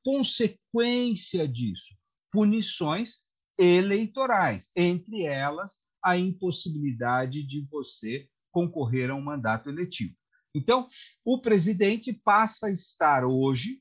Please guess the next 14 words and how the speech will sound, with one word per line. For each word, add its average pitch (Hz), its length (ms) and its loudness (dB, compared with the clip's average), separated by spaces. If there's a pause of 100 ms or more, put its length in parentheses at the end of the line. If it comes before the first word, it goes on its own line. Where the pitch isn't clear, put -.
(300)
sob 180 380 -2
investigações 175 880 -2
criminais 139 1000 -4 (360)
no 139 240 2
Supremo 170 760 0 (200)
e 175 80 0
sobre 175 380 0
uma 185 160 0
investigação 170 840 -2
administrativa 165 960 -10
no 175 200 -4
T 180 100 -6
S 185 400 -2
E. 107 200 0